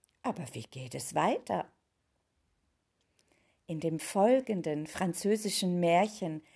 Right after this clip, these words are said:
das unter dem Pseudonym Richard Leander geschrieben wurde,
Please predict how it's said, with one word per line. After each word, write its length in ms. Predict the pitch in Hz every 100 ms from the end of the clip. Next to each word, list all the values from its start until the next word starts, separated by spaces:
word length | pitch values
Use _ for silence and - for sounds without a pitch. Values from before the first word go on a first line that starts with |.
| _ -
das 220 | 156 156
unter 320 | - 165 160
dem 180 | 156 151
Pseudonym 960 | 147 - 156 151 156 151 160 165 156 - _ _ -
Richard 680 | 147 175 196 190 156 147 - -
Leander 720 | 156 160 165 196 226 180 151
geschrieben 640 | 147 - - 147 139 135
wurde, 560 | 143 143 147 165 175